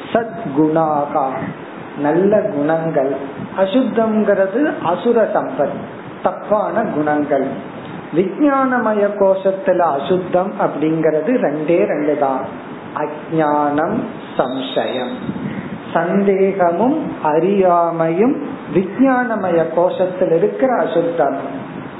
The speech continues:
அறிவும் தெளிவும் விஞ்ஞானமய கோஷத்தில் இருக்கின்ற தூய்மை. அப்படி இரண்டு கோஷத்தையும் தூய்மைப்படுத்தி பிறகு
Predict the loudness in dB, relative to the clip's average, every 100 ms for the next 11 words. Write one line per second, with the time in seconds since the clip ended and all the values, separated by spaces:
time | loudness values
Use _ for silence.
0 | -4 0 2 4 2 2 2 2 2 2
1 | 2 2 4 2 4 2 2 0 -4 -4
2 | -4 -4 0 2 2 0 0 0 2 0
3 | 0 0 0 0 -4 -2 0 2 0 -2
4 | -4 -4 0 0 0 -4 -12 -14 -6 0
5 | 2 4 2 0 0 0 -2 -4 -8 -12
6 | -14 -14 -4 -2 0 2 2 2 0 -2
7 | -10 -10 -4 0 2 4 2 2 4 4
8 | 2 2 2 2 -2 0 0 2 0 2
9 | 4 4 2 0 0 2 2 0 -2 0
10 | 0 -2 -6 -8 -14 -14 -16 -16 -16 -2
11 | 2 4 2